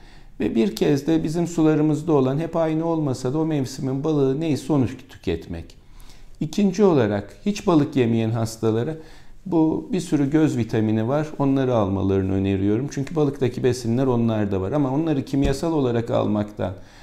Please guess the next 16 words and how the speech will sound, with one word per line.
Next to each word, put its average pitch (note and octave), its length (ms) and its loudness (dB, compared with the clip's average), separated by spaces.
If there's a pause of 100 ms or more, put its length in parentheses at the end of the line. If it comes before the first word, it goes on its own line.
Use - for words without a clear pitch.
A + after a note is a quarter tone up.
(260)
onlara C#3+ 400 2
para C#3 260 0
vermektense G#2+ 960 0
balık D#3 260 2
olarak G#2+ 400 0
tüketmek A#2 580 -6
hem E3+ 200 -2
daha C#3 140 -2
lezzetli A#2 720 -2
hem D3+ 280 -4
daha C#3+ 240 -2
birçok E3+ 400 -2
madde A#2 360 0
içerdiği G#2 600 -2
için D#3 180 -4
sağlıklı. F2 680 -4